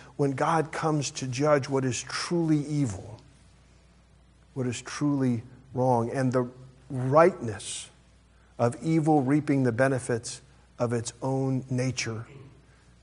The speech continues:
and its own condition. It is not an easy thing to do, and it can get very preachy.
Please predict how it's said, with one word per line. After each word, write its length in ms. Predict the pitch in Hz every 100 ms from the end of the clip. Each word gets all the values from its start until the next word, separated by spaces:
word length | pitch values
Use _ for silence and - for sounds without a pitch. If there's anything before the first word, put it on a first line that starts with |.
| _ _ _ -
and 160 | 123 120
its 160 | 117 -
own 460 | 120 120 117 107 - - _ _
condition. 540 | - 117 107 - 101 - - - _ _ _ _ - - - - - - - _ - - _ - _ - _ - - _ - - - - _ -
It 80 | 131
is 140 | 135 127
not 260 | 151 165
an 80 | 151
easy 360 | 151 147 135 127
thing 320 | 147 143 127
to 100 | 120
do, 300 | 135 135 120
and 260 | 113 107 113 - - - _ _ - _ _ -
it 200 | 127 -
can 360 | - 156 151
get 240 | 123 139 131
very 580 | 127 143 147 147 147 127 - - - - - - - - - -
preachy. 540 | - 143 113 95 95